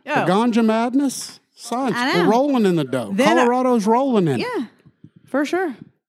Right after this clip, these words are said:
Speaker 1: So
Speaker 2: All right.
Speaker 1: Jordan, tell 'em. Tell 'em that they're, that you're rolling in the
Speaker 2: The,
Speaker 1: dank.
Speaker 2: the
Speaker 1: And
Speaker 2: gover-
Speaker 1: Jordan is a sober guy. He is. I've followed Jordan for a long time. He's, he's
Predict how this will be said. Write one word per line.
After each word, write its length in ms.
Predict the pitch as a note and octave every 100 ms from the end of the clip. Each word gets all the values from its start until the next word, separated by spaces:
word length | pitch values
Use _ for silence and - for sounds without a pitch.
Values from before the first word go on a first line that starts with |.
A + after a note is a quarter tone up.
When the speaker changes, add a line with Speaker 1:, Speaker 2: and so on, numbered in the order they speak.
| _
Speaker 1:
So 60 |
Speaker 2:
All 60 | A3+
right. 80 | G3+
Speaker 1:
Jordan, 320 | G#3 B3+ F3
tell 320 | - A3+ D4
'em. 140 | G#3 - -
Tell 180 | F#3 A#3+
'em 140 | C4+
that 100 | B3
they're, 180 | A3 G3 D3+
that 200 | D#3+ -
you're 80 | D3+
rolling 380 | D#3 G3 G#3
in 400 | F3 C#3+ C#3+ D3+ D#3 _ _ _ _ _ -
the 80 | C3
Speaker 2:
The, 60 | G#3
Speaker 1:
dank. 200 | D#3 C#3+
Speaker 2:
the 60 |
Speaker 1:
And 140 | - F3
Speaker 2:
gover- 40 |
Speaker 1:
Jordan 540 | B3 A#3 C#4 B3 G3+
is 160 | D#3 D#3+
a 80 | D3+
sober 440 | - F#3+ F#3+ F#3+
guy. 460 | D#3+ D3+ A2 A2+ B2
He 220 | - D3
is. 200 | E3+ E3+ C#3+
I've 400 | B2 C3+ D3 E3+
followed 440 | - D3+ D#3 D3+
Jordan 260 | C#3+ C#3 C3+
for 100 | C#3+
a 20 |
long 200 | B2 C3
time. 180 | C3 A2+
He's, 160 | B2+
he's 480 | C#3 F2+ C3+ C3 -